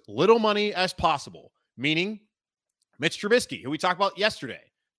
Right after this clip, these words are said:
who the Panthers, they wanted to take a risk on a former top three pick. That should have been the quarterback instead of trading three assets for Sam Darnold, who stunk in New York and stunk here in Carolina and had never even had this kind of success as a Pro Bowler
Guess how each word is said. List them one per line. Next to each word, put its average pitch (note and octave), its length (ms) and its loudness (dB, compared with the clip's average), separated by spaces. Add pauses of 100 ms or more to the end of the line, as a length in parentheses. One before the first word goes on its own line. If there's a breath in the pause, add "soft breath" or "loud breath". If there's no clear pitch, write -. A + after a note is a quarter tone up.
who C#3 160 -6
the D3+ 80 -10
Panthers, E3 420 -6
they D3 140 -2
wanted A#2+ 360 -4
to F3+ 80 -4
take G#3 180 -4
a G3+ 40 -2
risk G#3+ 260 -2
on F#3+ 100 -2
a F#3 40 -4
former G3 380 -4
top - 320 -4
three G#3 140 -8
pick. A#3 340 -8 (420 soft breath)
That - 200 -2
should A3+ 100 0
have A3 80 2
been A3 80 0
the G#3+ 60 -4
quarterback G3+ 440 0
instead D3 340 -6
of D3+ 60 -12
trading E3+ 440 -6
three F#3 240 0
assets F#3 360 -4
for E3 80 -8
Sam F3+ 260 -4
Darnold, D#3 320 -2 (340)
who - 120 0
stunk - 460 2
in F#3+ 80 -4
New F#3+ 80 -4
York C#3+ 360 -4 (380)
and C3+ 140 -8
stunk - 400 -2
here D3 160 -8
in C#3 80 -12
Carolina A2+ 600 -10 (320)
and B2 140 -4
had A2+ 180 -4
never D#3 280 0
even D3+ 160 -6
had C#3+ 180 -4
this C3+ 160 -12
kind D3 360 -4
of C3 100 -12
success - 360 -4
as A#2+ 140 -10
a A2+ 40 -8
Pro B3 240 2
Bowler C#3+ 360 -2